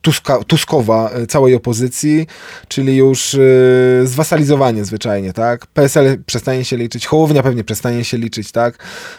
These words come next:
E, zostanie tak na-, zostaną tak naprawdę trzy bloki. E, Prawo i Sprawiedliwość, Zjednoczona Prawica ze swoim programem, e, Tusk z wszystkimi przybudówkami, które po tym marszu po prostu, no, zostały przyćmione kompletnie.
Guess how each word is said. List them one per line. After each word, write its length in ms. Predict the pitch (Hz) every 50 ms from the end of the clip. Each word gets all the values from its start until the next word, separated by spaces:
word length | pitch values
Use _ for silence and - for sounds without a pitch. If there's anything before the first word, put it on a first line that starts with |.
| _ -
E, 160 | 120 123 123
zostanie 680 | 110 139 131 - - 147 143 143 139 135 131 131 127 127 -
tak 120 | - 120
na-, 160 | 131 131 117 120
zostaną 320 | 120 - - 151 143 131
tak 120 | 139 127
naprawdę 340 | 131 131 127 135 127 120 123
trzy 160 | - - -
bloki. 500 | 127 123 123 113 - - - 98 95 80 -
E, 140 | 101 104 98
Prawo 360 | - - - 147 156 143 147
i 20 | 143
Sprawiedliwość, 640 | - - 139 135 131 139 127 131 131 127 131 123
Zjednoczona 560 | 113 123 120 123 117 - 127 123 120 117 113 110 104 - - 104 -
Prawica 460 | - 117 113 123 123 - 139 123 120
ze 160 | 113 117 110
swoim 300 | - - - 127 131 131
programem, 540 | - 139 127 135 139 135 139 135 135 135 135 - - - - - - - _
e, 100 | - 110 110 110 110 - -
Tusk 520 | - 160 160 151 135 - - - - - - _ _ -
z 280 | 120 110 - 131 123
wszystkimi 360 | - - 135 - - 151 135 -
przybudówkami, 760 | - 147 131 123 131 135 135 - - - 131 123 120 113
które 220 | 104 - 117 113 110
po 100 | - 123
tym 180 | - 131 123
marszu 340 | 123 127 127 120 117 - 117
po 100 | 107 117
prostu, 280 | - 117 120 - - 117 113
no, 160 | 107 117 117 - - _
zostały 320 | 127 156 151 180 165 156
przyćmione 540 | - - 156 - 160 160 139 117 113 110 104 - _ _ _ _
kompletnie. 600 | - 143 131 - 127 113 - - 127 135 143 151